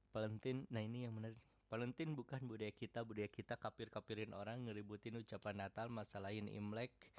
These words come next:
gerbek pasangan bercinta, persekusi L G B T Q, bakar buku-buku, khotbahin orang pindah agama. <laughs> Lucu ya?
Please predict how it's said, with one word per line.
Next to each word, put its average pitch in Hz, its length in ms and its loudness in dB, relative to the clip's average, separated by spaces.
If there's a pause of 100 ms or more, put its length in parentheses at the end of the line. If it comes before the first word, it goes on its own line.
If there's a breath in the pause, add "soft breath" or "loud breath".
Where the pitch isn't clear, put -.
(220 loud breath)
gerbek 120 400 0
pasangan 127 480 0
bercinta, 123 560 0
persekusi - 640 -2
L 127 160 4
G 117 160 2
B 113 160 2
T - 160 0
Q, 151 240 4 (1200 loud breath)
bakar 165 560 0 (240)
buku-buku, 135 880 0
khotbahin 131 640 0
orang 120 320 2
pindah 107 320 -4
agama. 101 320 -2
<laughs> - 80 -12 (4000 loud breath)
Lucu 135 400 6
ya? - 20 0